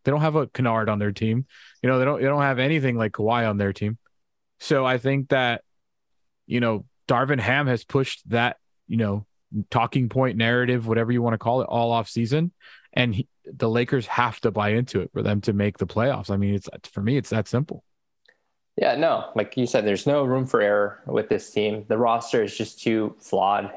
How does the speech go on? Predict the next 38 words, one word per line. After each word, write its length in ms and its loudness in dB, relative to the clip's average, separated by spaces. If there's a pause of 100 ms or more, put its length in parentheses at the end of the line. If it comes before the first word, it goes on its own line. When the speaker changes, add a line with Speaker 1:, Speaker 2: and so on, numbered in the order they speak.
Speaker 2:
in 100 -6
terms 300 -2
of 180 0
their 140 0
makeup. 420 -2
There's 180 -6
too 120 -4
many 160 -2
small 320 -2
guards, 560 -2 (240)
not 100 0
just 180 -2
guards, 600 -2
all 220 0
small 340 -2
guards, 500 -4 (400)
and, 420 0
um, 260 0
Speaker 1:
Mm-hmm. 100 -8
Speaker 2:
all 160 2
small 320 0
guards 280 0
who 60 -10
don't 240 -2
shoot 300 -2
well, 420 -2 (220)
Speaker 1:
Yeah. 120 0
Speaker 2:
which 120 -2
is 300 -4 (120)
really 300 2
hard 240 0
to 160 0
kinda 260 -6
construct 480 -6
a 60 0
roster 560 -4
around 460 -2
that 420 -4